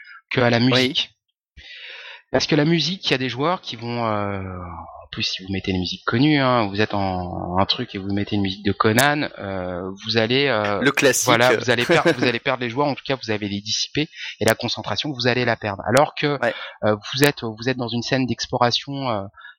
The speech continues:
Speaker 1: il y a pas de lumière, ils sont éclairés à, à des torches vacillantes au fin fond de,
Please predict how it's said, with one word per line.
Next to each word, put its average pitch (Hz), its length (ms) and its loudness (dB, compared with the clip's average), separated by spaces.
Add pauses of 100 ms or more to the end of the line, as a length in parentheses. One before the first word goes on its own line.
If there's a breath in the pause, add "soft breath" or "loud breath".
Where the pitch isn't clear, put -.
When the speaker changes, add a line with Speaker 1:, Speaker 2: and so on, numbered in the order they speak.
Speaker 1:
il 113 40 -2
y 104 40 -2
a - 120 -6
pas 127 120 4
de 135 60 -6
lumière, 131 300 0
ils 123 60 -2
sont 113 240 -4
éclairés 123 420 0
à, 101 200 4 (340)
à 98 80 -4
des 107 220 -4
torches - 400 0
vacillantes 123 680 -4
au 107 200 -6
fin 117 220 -2
fond 131 260 -2
de, 101 320 0